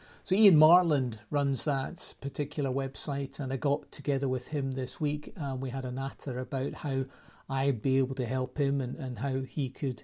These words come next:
help me. So what we're gonna do is we're gonna run some videos, probably six videos are gonna be similar to the videos that I've done over the last two or three weeks. I think what we'll do is we'll run through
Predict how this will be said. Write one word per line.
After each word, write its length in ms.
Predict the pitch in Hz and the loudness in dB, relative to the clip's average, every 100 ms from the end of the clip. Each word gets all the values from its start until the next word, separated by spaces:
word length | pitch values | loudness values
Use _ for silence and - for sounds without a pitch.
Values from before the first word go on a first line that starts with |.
| _ | _
help 360 | - 147 135 - | -6 -2 -2 -4
me. 380 | 139 147 143 131 - - - | -4 0 0 -4 -12 -20 0
So 140 | - | 8
what 160 | 196 165 | 10 10
we're 80 | 151 | 4
gonna 180 | 147 | 2
do 260 | 117 143 139 | 2 4 4
is 160 | 131 135 | 2 -2
we're 80 | |
gonna 200 | 127 135 | -4 -2
run 260 | 131 139 135 | 0 0 0
some 300 | - 135 127 | -2 -4 0
videos, 580 | 156 147 143 139 131 - _ - - _ - | 2 4 4 4 2 -2 _ -20 -20 _ -2
probably 460 | 175 131 120 127 | 2 2 2 -2
six 640 | 117 - 151 - - - - _ - | 0 2 2 2 -4 -6 -10 _ -4
videos 580 | 131 143 139 139 135 139 | 0 2 4 4 2 0
are 60 | |
gonna 180 | 131 135 | -2 -2
be 280 | 131 131 127 - _ | 0 0 -2 -8 _
similar 480 | - - 143 135 120 | -2 2 2 2 -2
to 180 | - 135 | -2 -2
the 120 | 123 | 0
videos 500 | 135 127 127 127 - | 0 0 0 0 -2
that 140 | 131 | -4
I've 160 | 127 110 | -4 -2
done 220 | 143 139 | -2 0
over 300 | 143 147 135 | 0 -2 0
the 120 | 139 | -2
last 340 | 135 131 131 - | 0 -2 -4 -6
two 220 | 151 127 | -2 -2
or 60 | |
three 280 | - - 131 | -4 -4 -4
weeks. 400 | 123 143 277 - - - - _ - - | 0 0 -2 -6 -10 -20 -20 _ -20 -12
I 80 | - | -6
think 220 | 147 156 | -2 0
what 160 | 151 151 | 0 -2
we'll 120 | 147 | -2
do 220 | 127 139 | 0 2
is 120 | 135 139 | 2 0
we'll 120 | 131 | 0
run 240 | 139 131 | 0 0
through 400 | 127 - 139 127 | -2 0 2 2